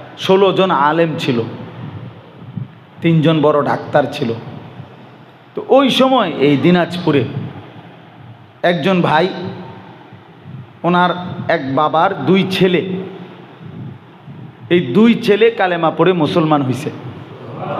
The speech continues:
কিন্তু বাপটা মুসলমান হয় নাই।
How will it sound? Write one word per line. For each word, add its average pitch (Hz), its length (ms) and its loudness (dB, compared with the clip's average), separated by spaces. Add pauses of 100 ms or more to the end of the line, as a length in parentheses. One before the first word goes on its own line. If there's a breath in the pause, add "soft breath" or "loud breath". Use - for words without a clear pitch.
(460)
কিন্তু 180 180 2
বাপটা 185 680 0 (960)
মুসলমান 151 400 2
হয় 117 220 0
নাই। 110 120 -2